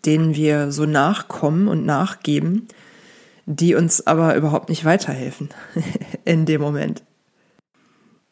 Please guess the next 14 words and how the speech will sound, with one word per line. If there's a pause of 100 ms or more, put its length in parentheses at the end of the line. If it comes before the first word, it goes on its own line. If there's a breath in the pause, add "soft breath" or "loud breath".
(140)
Das
heißt
im
Endeffekt,
wenn
ich,
äh,
mich
für
einen
Wettkampf
anmelde
und
dann